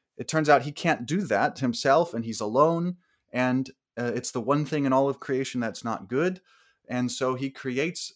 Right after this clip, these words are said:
woman from man to be his, uh, counterpart, to join him in this mission. And there's something about that order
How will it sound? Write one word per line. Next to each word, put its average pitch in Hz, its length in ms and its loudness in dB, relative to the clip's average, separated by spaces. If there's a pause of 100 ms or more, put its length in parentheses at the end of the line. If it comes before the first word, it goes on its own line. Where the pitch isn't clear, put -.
woman 131 520 -2 (120)
from 143 560 -6
man 120 460 -4 (420)
to 127 180 -4
be 135 540 -4
his, 131 400 -4 (100)
uh, 117 200 -6 (100)
counterpart, 127 800 -6 (140)
to 120 360 -4 (100)
join 151 500 -2
him 113 400 -6 (380)
in 127 440 0
this 123 320 -4
mission. - 460 -6 (540)
And 120 160 -2
there's 123 160 0
something 175 360 0
about 135 340 0
that 120 300 4
order 127 500 0